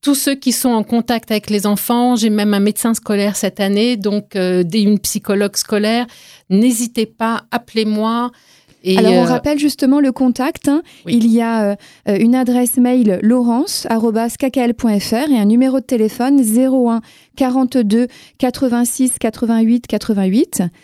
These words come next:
Speaker 2: Je crois qu'on a tout dit. Toujours une phrase de conclusion, Laurence, euh, euh, pour terminer cette émission. Euh, à la communauté juive, qu'est-ce que vous aimeriez leur dire aujourd'hui ? On traverse une période difficile,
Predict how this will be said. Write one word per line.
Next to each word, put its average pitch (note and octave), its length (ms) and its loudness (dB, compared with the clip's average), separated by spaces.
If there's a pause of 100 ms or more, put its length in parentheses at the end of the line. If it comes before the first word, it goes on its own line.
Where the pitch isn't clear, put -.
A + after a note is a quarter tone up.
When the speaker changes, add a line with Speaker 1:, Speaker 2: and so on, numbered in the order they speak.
(460)
Speaker 2:
Je - 100 -20
crois C#4+ 120 0
qu'on C4+ 200 0
a A#3 100 0
tout C4 180 -4
dit. A3+ 260 4 (580)
Toujours C#4 320 2
une C4 80 2
phrase C4 280 -2
de A#3+ 120 0
conclusion, B3 580 2
Laurence, A#3 560 0
euh, G#3 160 0 (320)
euh, G3+ 140 0
pour A3+ 180 -6
terminer A#3 380 2
cette A#3 240 -2
émission. A3+ 600 2 (300)
Euh, G3 300 -2
à A3 80 0
la A3+ 80 0
communauté A#3+ 500 0
juive, F#3+ 420 0
qu'est-ce C4 200 -2
que - 100 -2
vous A3 360 0
aimeriez G#3+ 520 2
leur G#3 300 0
dire G#3 320 0
aujourd'hui ? A3 640 0
On A3 60 2
traverse G#3+ 460 -2
une G#3 100 2
période G3+ 320 0
difficile, A3 760 0